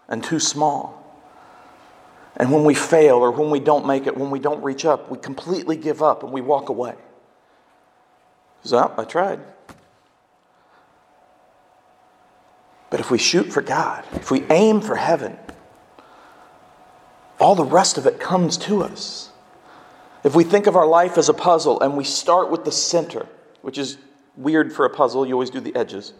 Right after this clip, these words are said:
But in this position, we start with the center and we put God there. And then we fill everything else in, it fits. But if we fill everything else in and then try to fit God, it doesn't always work.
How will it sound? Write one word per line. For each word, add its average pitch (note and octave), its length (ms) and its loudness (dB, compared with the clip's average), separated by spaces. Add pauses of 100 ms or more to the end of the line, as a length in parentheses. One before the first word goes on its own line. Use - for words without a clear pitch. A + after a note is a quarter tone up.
(880)
But A#2 100 -4
in C3 140 -2
this F3+ 200 0
position, C3 520 -4
we B2+ 60 -4
start - 480 2
with E3 140 -8
the D3+ 60 -8
center C3+ 380 -4
and A2+ 100 -10
we B2 60 -10
put D3+ 300 -6
God - 360 -2
there. - 280 -16 (2250)
And C3+ 80 2
then C3+ 80 4
we B2+ 100 2
fill E3 340 2
everything D#3+ 380 0
else C#3 220 -2
in, F#3 160 -6
it - 100 -18
fits. - 720 -10 (880)
But C3+ 120 6
if C#3 100 -2
we C#3+ 80 0
fill F#3+ 320 2
everything E3 380 -2
else C#3 180 -2
in A#3 160 0
and D3+ 80 -6
then D3+ 120 -4
try D#3+ 180 -6
to C#3 80 -4
fit D3+ 240 -8
God, G3+ 260 0
it D3+ 80 -8
doesn't D#3 260 -8
always C3+ 220 -10
work. F#3 300 -16